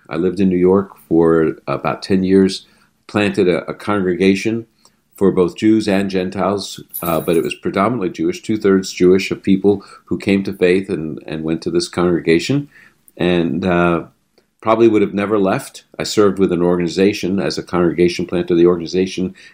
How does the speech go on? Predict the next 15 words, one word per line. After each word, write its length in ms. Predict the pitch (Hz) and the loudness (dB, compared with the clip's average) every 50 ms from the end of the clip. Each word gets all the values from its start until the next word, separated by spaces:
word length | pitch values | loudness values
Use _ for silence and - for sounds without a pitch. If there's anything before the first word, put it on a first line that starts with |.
| _ | _
is 140 | - 98 95 | -8 -8 -4
down 260 | 98 110 110 117 113 | -2 0 0 2 0
under 240 | 117 127 131 117 101 | 0 0 0 -2 -2
there. 320 | 85 85 78 73 73 - _ _ _ _ _ _ _ | -2 -2 -4 -4 -8 -12 _ _ _ _ _ _ _
Uh, 480 | - 85 87 87 87 87 85 85 82 78 - - | -6 -2 2 2 2 2 2 2 0 -2 -2 -2
it's, 340 | - 92 90 - - - | -2 -2 -2 -2 -8 -8
it's 360 | 85 - - 95 92 87 - - | -10 -4 0 -2 -2 0 -2 -10
called, 480 | - - 95 90 90 85 73 - - - | -4 0 2 2 2 2 -2 -8 -8 -6
uh, 440 | - 80 78 78 76 76 67 50 50 - _ _ - _ | -4 -4 -2 -4 -6 -8 -10 -12 -16 -20 _ _ -20 _
Chosen 360 | _ - 113 107 101 101 104 98 | _ 0 2 2 2 0 -6 -4
People 260 | 110 110 - 92 92 | -4 -4 -4 -4 -4
Ministries, 920 | 90 95 98 104 104 - - - 113 110 110 113 117 113 - - - _ _ _ _ _ _ _ _ _ _ _ - | -2 -2 -2 -2 -4 -6 -2 2 4 4 6 4 2 2 0 -8 -12 _ _ _ _ _ _ _ _ _ _ _ -4
uh, 440 | - 82 82 80 78 73 71 69 - _ _ _ | -2 0 0 0 0 -2 -2 -4 -8 _ _ _
and, 460 | - 82 90 87 87 87 85 80 80 92 | -4 0 0 2 2 0 0 -2 -2 0
uh, 260 | 87 78 78 76 | 0 2 0 0